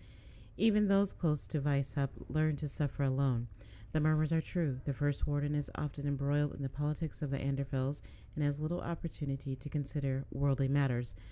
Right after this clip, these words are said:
I would like to believe it is a matter of survival, not of political self-interest. Know that your mission is vital. You carry the hopes of our order. If the highest among us holds noble titles outside of the Anderfels,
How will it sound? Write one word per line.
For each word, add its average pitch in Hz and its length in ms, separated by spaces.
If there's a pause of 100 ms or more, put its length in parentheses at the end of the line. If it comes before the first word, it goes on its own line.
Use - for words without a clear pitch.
(280)
I - 80
would 233 100
like 302 160
to 320 80
believe 233 440
it 175 120
is 180 120
a 185 60
matter 185 280
of 180 120
survival, 156 520 (240)
not 160 180
of 151 120
political 139 400
self-interest. 127 840 (440)
Know 185 220
that 220 200
your 220 100
mission 151 280
is 131 140
vital. 127 420 (420)
You 147 120
carry 147 260
the 180 120
hopes 170 220
of 165 120
our 160 120
order. 127 380 (260)
If 143 140
the 147 80
highest 147 420
among 156 320
us 160 280 (100)
holds 156 420
noble 147 300
titles 151 420
outside 143 300
of 151 100
the 147 60
Anderfels, 123 640